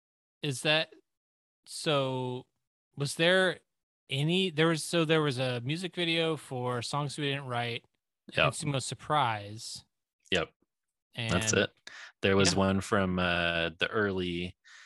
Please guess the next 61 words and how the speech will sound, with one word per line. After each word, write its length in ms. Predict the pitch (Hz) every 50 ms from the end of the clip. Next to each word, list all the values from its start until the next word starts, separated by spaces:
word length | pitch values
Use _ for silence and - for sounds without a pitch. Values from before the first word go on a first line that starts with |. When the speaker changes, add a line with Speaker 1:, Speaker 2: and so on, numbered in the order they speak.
| - - - - - - - _ -
Speaker 2:
uh, 220 | 90 85 85 82 85
No 180 | 90 92 90
Date 560 | 82 - 92 90 98 95 - - - - - - - _ _ _ _ _ _ -
days, 640 | 107 92 78 76 78 78 80 95 - - - - - -
uh, 160 | - - - - 78
but, 340 | 82 80 78 76 - - -
uh, 300 | 80 78 76 76 78 87
seems 240 | - - 101 87 -
to 60 | -
be 60 | 101
lost 560 | 92 92 90 87 85 - - - - - - -
to 100 | - 90
the, 240 | 85 82 80 82 - _ _ _ -
to 100 | - -
the 100 | - 90
ethers 220 | 85 - 90 82 -
of 60 | 76
time. 180 | - 85 82 80
Speaker 1:
It's 100 | 78 -
so 260 | - - - 175 185
wild 480 | 170 131 120 117 123 127 123 120 110
to 120 | - - 127
me 100 | 120 117
that 160 | 107 107 104
there's 240 | - 117 110 101 98
nothing 460 | 117 117 117 113 117 113 - - 120
for 180 | 107 - - 113
Banana 380 | 104 113 104 104 104 104 104 104
Man. 320 | 104 98 98 98 101 104
That's 260 | 107 113 117 - -
just, 300 | - 143 - - - -
Speaker 2:
Really 280 | - 143 156 147 131 120
Speaker 1:
that's, 40 | 113
Speaker 2:
weird. 180 | 113 107 98
Speaker 1:
it's, 140 | 92 87 82
it, 260 | 82 165 160 156 160 -
it's 240 | 151 156 151 - -
peculiar 540 | - 160 151 - - 151 127 117 107 104 101
to 120 | - -
me. 220 | 101 95 92 95 _ _ _ _ _ _ _ _ _ _ _ _ _ -
Speaker 2:
Um, 460 | 110 104 98 95 95 95 92 90 92
Speaker 1:
Uh, 60 | 120
I'll 160 | 117 110 110 104
see 160 | - - 156
if 100 | 135 120
we 80 | 147
have, 160 | 135 120 - -
we, 200 | - 151 131 127
if 160 | 123 113 - -
we 100 | 123 113
can 200 | - - 120 107
get 120 | 117 110
an 80 | 110 104
answer 280 | 104 101 - - 120
about 200 | 113 120 - - -
that 120 | 123 120
at 140 | - - -
some 140 | - 123 120
point. 180 | - - 104
Speaker 2:
Yes, 420 | - - - - - - - - -
yes. 480 | 104 - - - - - - - -